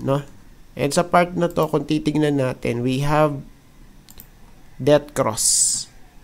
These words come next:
Death cross, guys, dito sa daily chart. Ayun, no? Death cross. So, kabaligtaran to ng golden cross. So, ayan.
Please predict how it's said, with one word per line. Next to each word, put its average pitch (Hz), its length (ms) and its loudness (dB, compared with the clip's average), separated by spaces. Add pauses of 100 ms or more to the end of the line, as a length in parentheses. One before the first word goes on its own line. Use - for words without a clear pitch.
(200)
Death 180 320 4
cross, 180 320 2
guys, 139 560 0 (1600)
dito 139 400 2
sa 123 100 2
daily 120 320 -2
chart. 113 380 -2
Ayun, 156 220 4 (100)
no? - 20 -2 (380)
Death 175 320 2
cross. 143 320 -2
So, - 400 -6
kabaligtaran 143 720 0
to - 20 0
ng 131 220 0
golden 123 400 0
cross. - 420 -6 (1500)
So, 117 160 -6
ayan. 113 240 -6